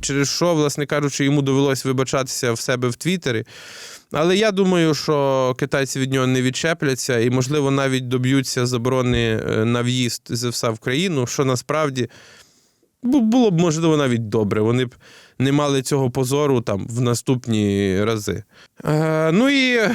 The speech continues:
якщо заговорили за, е, українця, який, так би мовити, поки що виключно позорить Україну, давайте поговоримо ще й про Сімпла.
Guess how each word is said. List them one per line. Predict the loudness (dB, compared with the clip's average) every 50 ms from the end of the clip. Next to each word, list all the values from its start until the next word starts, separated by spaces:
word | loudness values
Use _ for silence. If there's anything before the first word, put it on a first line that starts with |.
| -2 -4 -2 -2 0 0
якщо | 0 -2 -2 0 0 2
заговорили | 2 2 2 2 2 4 4 4 4 2 2 0
за, | 0 0 0 2 2 2 2 2 2 2 0 0 -2 -4 -8 -18 _ _ _ _ _ _ -12 -6 -4
е, | -2 0 0 0 0 0 0 -2 -2 -4 -6 -12 -20 -20 _ _ _ _ _ _ _ _ _ -2
українця, | 0 0 2 2 2 2 2 2 0 0 0 0
який, | 0 0 -2 -2 -2 0 0 0 0 -2 -4 -8 _ _ _ _ _ _ -8 -6
так | -4 -4 -2
би | 0 0 2
мовити, | 2 2 4 2 2 0 0 0 0 0 -2 -4 _ _ _
поки | -2 -2 0 0 0 0
що | 0 0 0
виключно | 0 0 0 0 0 0 0 -2 -2 -2 -2 -2 -4 -8 -16 -20 -20 -20 -20 -20 -20 _
позорить | _ 0 2 2 2 2 2 2 0 0
Україну, | -2 -2 0 0 0 0 2 0 2 2
давайте | 2 0 0 0 0
поговоримо | 0 2 2 4 4 4 2 2
ще | 2 2
й | 2
про | 2 2 0 0
Сімпла. | 0 -2 -2 0 0 2 2 2 0 -2